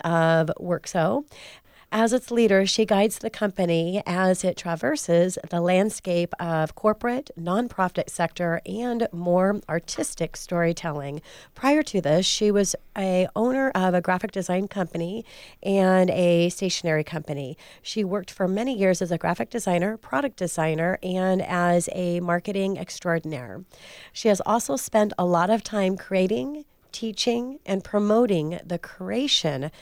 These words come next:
of art in her home, at her son's school, and in her community. Mina has lived in California,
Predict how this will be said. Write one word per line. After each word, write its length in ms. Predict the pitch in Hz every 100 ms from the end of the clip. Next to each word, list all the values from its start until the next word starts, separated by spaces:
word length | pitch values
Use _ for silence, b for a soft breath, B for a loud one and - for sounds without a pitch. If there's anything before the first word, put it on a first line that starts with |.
| B B
of 200 | 180 170
art 320 | - 180 202 -
in 140 | 180
her 180 | 175 180
home, 520 | - 143 165 247 302 - B B B
at 200 | - 175
her 180 | 175 196
son's 340 | 180 - 262 285
school, 560 | - - 180 170 175 -
and 240 | 185 190
in 200 | 190 180
her 160 | 175 175
community. 760 | - - 165 165 156 139 147 143 B B B
Mina 340 | - 214 220 247
has 240 | 247 202
lived 240 | 196 196 180
in 140 | 175
California, 960 | - 196 214 - 202 180 180 175 180